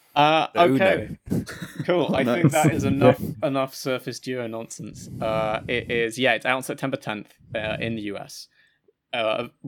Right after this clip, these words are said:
Speaker 1: maybe they're gonna announce for other places. I kinda hope so, but I think we're all a bit skeptical about that. Um, but something coming a little sooner than that is the Note twenty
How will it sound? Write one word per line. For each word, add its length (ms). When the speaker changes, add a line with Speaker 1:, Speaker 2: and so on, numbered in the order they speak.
Speaker 1:
maybe 640
they're 140
gonna 120
announce 220
for 100
other 80
places. 400
I 60
kinda 160
hope 180
so, 160
but 140
I 20
think 200
we're 120
all 80
a 60
bit 160
skeptical 560
about 400
that. 140
Um, 460
but 240
something 260
coming 240
a 40
little 200
sooner 260
than 120
that 260
is 300
the 400
Note 440
twenty 540